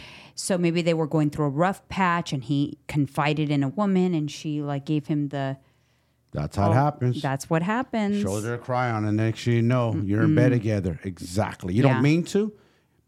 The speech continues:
Speaker 2: That's not what you mean to do. But the next thing you know, then, then a drink or two starts pouring and more emotions, and things happen. That's how things go
Speaker 1: Yeah.
Speaker 2: down.
Speaker 1: It is.
Speaker 2: That's why you always say, "Don't put yourself in those situations."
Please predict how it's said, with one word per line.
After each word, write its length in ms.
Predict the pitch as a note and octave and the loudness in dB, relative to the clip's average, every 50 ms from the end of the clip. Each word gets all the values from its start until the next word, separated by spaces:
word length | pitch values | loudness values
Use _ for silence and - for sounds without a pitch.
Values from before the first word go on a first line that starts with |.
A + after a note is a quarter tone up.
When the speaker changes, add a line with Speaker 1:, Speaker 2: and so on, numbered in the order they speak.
| _ - | _ 0
Speaker 2:
That's 200 | G#2 A2 - - | 0 2 2 2
not 160 | C3+ C3 B2+ | 2 2 2
what 220 | B2 A#2+ - - | 0 0 -2 -2
you 60 | A2+ | 0
mean 240 | G#2 A2+ C3 C#3+ C#3+ | 2 4 4 4 2
to 120 | - - A2 | 2 -2 0
do. 320 | F#2+ B2+ D3 E3 - D#3+ - - _ _ _ _ | 2 2 2 2 0 -2 -6 -12 _ _ _ _
But 120 | G2 - | -8 -2
the 100 | - A2 | 0 2
next 260 | A2 A#2 B2 A#2+ - - | 2 2 2 0 0 0
thing 80 | B2 | 0
you 60 | B2 | 2
know, 180 | B2 B2 C3 C3+ | 2 2 0 0
then, 240 | A#2 G#2+ G#2 G2+ F#2+ | 0 -2 -2 -2 0
then 240 | G2 G2+ F2+ F2 - - | -2 -2 -2 -4 -6 -6
a 80 | F2 | -6
drink 360 | E2+ D#2+ - G2+ A#2 C3 A#2+ B2 | -6 -2 0 2 2 2 2 0
or 60 | A#2+ | -4
two 220 | - - C3+ B2+ | -4 -2 -4 -2
starts 280 | - - B2 A#2+ A#2+ G#2 - | 0 0 -2 -2 -2 -4 -6
pouring 480 | - - A#2+ C3 C3 B2+ B2 B2+ B2 A2 | -6 -2 -2 0 0 0 0 0 0 0
and 100 | F#2 F#2 | 0 0
more 200 | G2 A2 A#2 A#2+ | 0 0 0 2
emotions, 600 | A#2+ A#2 B2 C3 C3+ C3 - - A#2+ A#2+ G#2+ G2 | 2 2 2 0 0 -2 -2 -2 -2 -2 -2 -2
and 260 | F#2+ F2 F2+ F2 E2 - _ _ _ _ _ _ _ _ _ _ | -4 -4 -6 -8 -10 -14 _ _ _ _ _ _ _ _ _ _
things 180 | - A#2+ D3 D3 | 2 2 2 2
happen. 440 | D3+ F#3 D4+ E4+ - - G#2 D#2 C#2 | 0 -2 -2 -4 -4 -4 -6 -4 -2
That's 180 | G2+ A#2+ - | -2 -2 0
how 100 | - D3 | 0 0
things 240 | C#3+ - D#3+ F3 D#3 | 0 0 0 0 0
go 120 | C#3+ E3 D#3+ | 0 0 0
Speaker 1:
Yeah. 100 | D3 F#3+ | 0 0
Speaker 2:
down. 240 | D#3 E3 B2 G#2 - _ _ _ _ _ _ _ _ - | 0 -2 -2 -4 -6 _ _ _ _ _ _ _ _ -6
Speaker 1:
It 140 | D#3 D3+ D#3 | -4 -2 -2
is. 120 | D#3+ E3+ | 2 2
Speaker 2:
That's 220 | A#2 B2 C#3+ - C#3+ | 2 2 2 2 2
why 100 | C3+ C3+ | 2 2
you 140 | C3+ C#3 | 2 2
always 180 | C#3 C#3 C#3 C3+ | 2 0 0 -2
say, 160 | - D3 C#3 | -2 -2 -2
"Don't 460 | G#2+ G2+ D#2+ F#2 A2+ C3+ - - - | -4 -4 -2 -2 0 0 -2 -4 -2
put 180 | - C3 B2+ - | -2 -2 0 0
yourself 400 | C3 A#2+ - - G#2 G#2+ - - | -2 -2 0 0 -2 -2 -2 -2
in 80 | A2 G#2+ | -2 -2
those 160 | A2+ A2+ - | -2 -2 -4
situations." 640 | - G#2+ - - A2 G#2+ B2+ C#3+ - - F2+ D#2+ - | -4 -6 -6 -6 -6 -4 -4 -4 -6 -8 -10 -10 -10